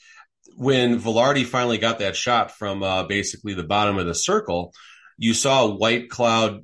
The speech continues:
looked like he was screening Logan Thompson. He was just flat-footed, as was, uh, Ben Hutton right next to him. Just a, just a busted, unfortunate play. And,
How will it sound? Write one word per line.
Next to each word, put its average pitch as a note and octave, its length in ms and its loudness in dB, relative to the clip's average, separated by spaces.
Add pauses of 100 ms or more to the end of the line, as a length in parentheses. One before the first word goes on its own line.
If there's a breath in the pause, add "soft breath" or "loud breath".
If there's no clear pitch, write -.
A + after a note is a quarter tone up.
(100)
looked D3+ 220 -4
like G3 140 0
he C#3 120 0
was G#2+ 180 0
screening B2 520 -2
Logan G2 240 -2
Thompson. G#2+ 420 -4
He C#3 120 -2
was D3+ 100 0
just G#2+ 180 -8
flat-footed, G#2+ 760 -4
as C#3 280 0
was, G#2+ 340 0
uh, F#2+ 160 0
Ben G2 220 -4
Hutton F#2+ 340 -6
right F#2 180 -6
next F2+ 340 -6
to G#2+ 100 0
him. G2+ 100 0
Just A#2+ 220 -4
a, A2 200 2 (300 loud breath)
just A3 160 2
a E3+ 40 -2
busted, B2 380 2
unfortunate A2 760 -2
play. A#2 360 2
And, A2 300 0